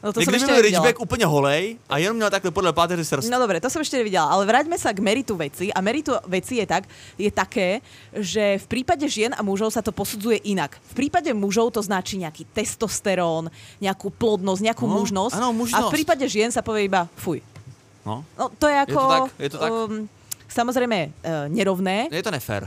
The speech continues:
Speaker 1: Je, je to nefér, pretože ženám, e, ako mo-, môžeme sa diviť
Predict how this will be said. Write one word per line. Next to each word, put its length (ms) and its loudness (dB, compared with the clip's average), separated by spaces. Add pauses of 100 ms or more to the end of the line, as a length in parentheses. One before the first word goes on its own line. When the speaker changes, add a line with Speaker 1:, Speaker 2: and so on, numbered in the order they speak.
(140)
Speaker 1:
Je, 160 -2
je 240 -2
to 80 0
nefér, 480 -2 (240)
pretože 340 0
ženám, 460 2
e, 60 -10 (440)
ako 300 -4
mo-, 240 -2
môžeme 320 0
sa 160 0
diviť 480 -4